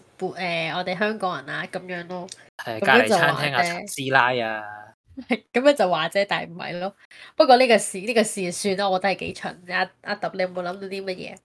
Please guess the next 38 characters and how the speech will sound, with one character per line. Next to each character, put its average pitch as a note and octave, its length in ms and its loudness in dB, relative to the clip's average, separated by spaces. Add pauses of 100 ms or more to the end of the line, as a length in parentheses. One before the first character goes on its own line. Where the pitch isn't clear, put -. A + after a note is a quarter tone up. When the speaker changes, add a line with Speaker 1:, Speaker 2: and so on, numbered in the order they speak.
(120)
Speaker 2:
有 D#3 80 -4
冇 D3+ 160 -2
諗 C#3+ 200 0
到 D3 140 -2
啲 D#3+ 260 -4
咩 D3+ 200 -6
啊？ G#2+ 60 -6 (280)
誒， B2+ 880 -4
呢 F#3+ 400 -2 (100)
啲 G3+ 400 -4 (100)
Speaker 1:
都 B3+ 80 -4
唔 - 20 -6
一 - 20 -4
定 G#3+ 80 0
係 E3+ 140 0
呢 E3+ 120 -2
啲 E3+ 160 -10
嘅， D3+ 220 -10
即 A3+ 60 -6
係 G#3+ 40 -6
可 D#3+ 120 8
能 C#3 180 0
係 B2 40 0
生 C#3+ 140 -2
活 D3+ 200 2
Speaker 2:
哦， - 20 6 (140)
冇 D3 60 -8
喎， - 40 -2
有 D3 120 4
咯， - 120 8 (260)
有 C#3+ 160 -8
單 E3 360 2
咯。 D#3 100 -2 (500)
Speaker 1:
係。 - 60 -8
Speaker 2:
即 G#3+ 60 6
係 F3+ 300 6 (200)
嗰 F3 160 0
陣， G3+ 220 2